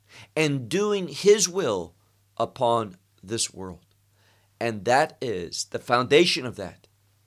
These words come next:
is worshiping him. When you worship God and that becomes an emphasis of your life, realize that is going to prepare you to serve God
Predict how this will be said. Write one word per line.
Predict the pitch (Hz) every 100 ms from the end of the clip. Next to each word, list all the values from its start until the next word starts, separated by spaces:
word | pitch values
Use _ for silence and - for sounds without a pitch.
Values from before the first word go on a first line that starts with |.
| _ -
is | 113 101
worshiping | 95 92 117 - 87 - 92 92
him. | 107 95 - _ _ _ - -
When | - 147 147
you | 202 220 -
worship | 131 135 240 - 226 165
God | 196 185
and | 151
that | 160 196
becomes | 190 180 190 160 143 -
an | 147 139 -
emphasis | 208 214 131 - 104 - - _
of | 139 143
your | 147
life, | 170 160 - _ _ _ -
realize | 185 220 - - - - _ _ _ - - -
that | - 156
is | 185 180
going | 175 175
to | 170
prepare | 156 147 - 214 214
you | 170 104 87 _ _ _ _ _ -
to | 127 120 _
serve | - - - 151 160 131
God | 101 92 85